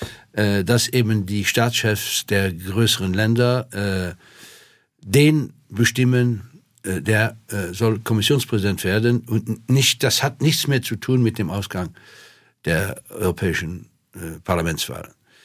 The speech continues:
Es ist natürlich auch so, dass die europäischen Parlamentswahlen ja eigentlich das Parlament bestimmen, ne? Die, die, die Parlamentarier, äh, und, äh, diese Parlamentarier, Parteien, wenn sie zusammenkommen,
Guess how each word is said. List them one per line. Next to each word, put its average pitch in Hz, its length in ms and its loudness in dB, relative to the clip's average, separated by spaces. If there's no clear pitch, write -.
Es 110 140 4
ist - 340 2
natürlich 127 380 2
auch 123 180 0
so, 165 420 4
dass 117 160 2
die - 100 -2
europäischen 135 420 4
Parlamentswahlen 120 800 2
ja 113 340 0
eigentlich 113 560 -2
das 120 180 0
Parlament 135 640 2
bestimmen, - 500 -10
ne? 123 200 0
Die, 98 180 -6
die, 92 220 -8
die 92 340 -6
Parlamentarier, 127 1080 2
äh, 107 220 -2
und, 107 480 -8
äh, 104 120 -2
diese 104 240 -2
Parlamentarier, 120 1120 0
Parteien, 139 520 0
wenn 101 160 -4
sie 85 120 -12
zusammenkommen, 131 720 -2